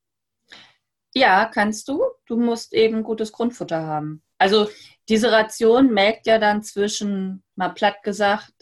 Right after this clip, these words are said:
äh, siebentausend Litern und elftausend, vielleicht auch elf fünf, wenn du richtig bombastisches Grundfutter hast und dreimal am Tag melkst, kannst du damit alles melken, würde ich schon behaupten. Also zum einen habe ich Betriebe, die damit ja über elftausend Liter melken und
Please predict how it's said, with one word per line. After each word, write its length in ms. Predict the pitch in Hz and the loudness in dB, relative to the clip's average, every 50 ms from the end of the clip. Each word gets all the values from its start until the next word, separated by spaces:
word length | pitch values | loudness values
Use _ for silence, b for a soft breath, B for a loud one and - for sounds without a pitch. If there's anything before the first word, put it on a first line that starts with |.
| _ | _
äh, 540 | - 190 190 190 190 185 185 185 185 180 180 180 | -6 -4 -2 -2 -2 -4 -4 -6 -8 -10 -12 -12
siebentausend 920 | 175 202 208 208 214 226 226 220 233 220 220 226 226 226 233 233 220 - | -10 -8 -6 -2 -2 -2 0 0 0 2 2 2 2 0 -2 -6 -4 -4
Litern 520 | 240 240 240 233 233 233 233 226 226 220 - | -2 -2 -2 0 0 2 2 2 2 0 -2
und 380 | - 202 208 208 - - - - - | -4 -4 -4 -4 -6 -10 -18 -8 -4
elftausend, 800 | - 190 202 202 214 214 214 - - 214 208 214 214 220 214 - | 0 0 2 0 0 -4 -6 -6 -4 -2 -2 -2 -4 -8 -10 -4
vielleicht 320 | - 190 185 180 185 - | 0 0 0 0 -2 -6
auch 160 | - 185 180 - | -6 -6 -6 -6
elf 260 | - 175 175 175 - | -4 -4 -4 -6 -6
fünf, 240 | - 214 214 214 214 | -4 -2 -2 -2 -2
wenn 120 | 180 175 | -4 -4
du 80 | 160 160 | -6 -6
richtig 560 | 160 185 190 - - 220 196 202 - - _ _ _ | -6 -6 -8 -6 -6 -6 -6 -6 -8 -14 _ _ _
bombastisches 680 | - 202 202 190 202 208 - - 202 - - 196 - _ | -4 -2 0 0 -2 -2 -4 -6 -12 -12 -12 -14 -16 _
Grundfutter 520 | _ - 196 202 - - - - 190 196 190 | _ -10 -10 -8 -10 -10 -6 -4 -4 -2 -2
hast 200 | 196 190 - - | -4 -6 -6 -8
und 140 | - 175 | -10 -8
dreimal 340 | 170 165 170 175 175 170 165 | -4 -2 -2 -2 -2 -2 -4
am 100 | 165 160 | -6 -6
Tag 280 | - - 165 160 - - | -8 -10 -10 -10 -10 -8
melkst, 440 | 170 165 175 208 - - - - _ _ _ _ _ _ _ _ _ _ _ | -8 -6 -8 -8 -10 -14 -20 -20 _ _ _ _ _ _ _ _ _ _ _
kannst 220 | - 208 208 208 | -4 -4 -4 -4
du 40 | 190 | -4
damit 300 | 170 175 175 170 160 - | -6 -4 -4 -6 -6 -6
alles 300 | - 160 165 160 156 - | -4 -4 -6 -6 -8 -8
melken, 440 | 170 156 151 147 - - 156 151 - | -8 -8 -8 -8 -10 -10 -12 -10 -10
würde 180 | 170 165 165 185 | -10 -10 -10 -10
ich 100 | 180 - | -10 -8
schon 320 | - 202 196 190 190 - _ | -8 -8 -8 -8 -10 -12 _
behaupten. 400 | 180 180 175 180 180 180 - 165 | -8 -6 -4 -6 -6 -6 -4 -2
Also 220 | 160 165 165 175 | -2 -2 -2 -4
zum 220 | 170 - - 208 180 | -8 -6 -2 0 2
einen 320 | 170 196 202 202 208 208 | 2 2 2 0 0 -2
habe 160 | 196 190 220 | -2 -2 -4
ich 100 | 220 - | -6 -10
Betriebe, 480 | - 214 - - - 220 208 208 208 190 | -12 -16 -12 -8 -6 -4 -2 -2 -4 -4
die 160 | 190 196 190 | -4 -6 -4
damit 340 | 185 185 180 180 180 175 - | -4 -2 -2 -4 -6 -8 -6
ja 160 | 190 180 170 | -4 -4 -4
über 220 | 170 180 180 165 | -4 -4 -4 -4
elftausend 500 | 165 170 175 - _ 180 170 165 170 165 | -4 -4 -6 -6 _ -8 -8 -8 -8 -10
Liter 220 | 175 165 151 160 156 | -12 -10 -8 -8 -8
melken 420 | 156 160 165 196 - - 233 220 | -8 -8 -8 -8 -10 -10 -10 -8
und 240 | 220 214 190 190 | -8 -8 -8 -10